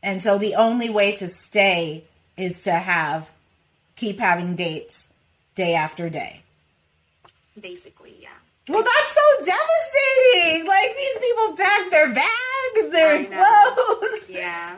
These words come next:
Speaker 1: They took time off, and they're like, um, so it,
Speaker 2: <laughs>
Speaker 1: I mean, that is sad. Is that, was that a lot of people? A lot of, did a lot of people not make it to the end?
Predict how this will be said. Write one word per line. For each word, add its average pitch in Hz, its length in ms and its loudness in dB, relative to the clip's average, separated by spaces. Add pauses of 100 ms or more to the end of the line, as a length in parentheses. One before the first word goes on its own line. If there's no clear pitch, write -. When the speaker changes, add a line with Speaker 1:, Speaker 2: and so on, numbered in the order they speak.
Speaker 1:
They 269 260 0
took 285 280 -2
time 302 360 0
off, 370 540 2
and 320 120 -4
they're 320 240 6
like, 294 440 2
um, 277 1040 0 (340)
so 294 220 0
it, 262 240 0 (220)
Speaker 2:
<laughs> - 200 -18
Speaker 1:
I 320 280 -2
mean, 311 240 4 (640)
that 285 340 2
is 349 160 2
sad. 233 720 0
Is 262 120 -2
that, 262 180 4
was 285 140 4
that 381 260 4
a 381 40 2
lot 254 180 4
of 359 80 -2
people? 415 260 -2 (1200)
A 233 80 4
lot 240 180 4
of, 247 140 -2
did 294 140 0
a 277 60 4
lot 269 180 4
of 277 60 -4
people 285 180 -4
not 254 160 2
make 226 160 -2
it 240 120 -4
to 247 80 -8
the 214 160 -2
end? 147 360 -6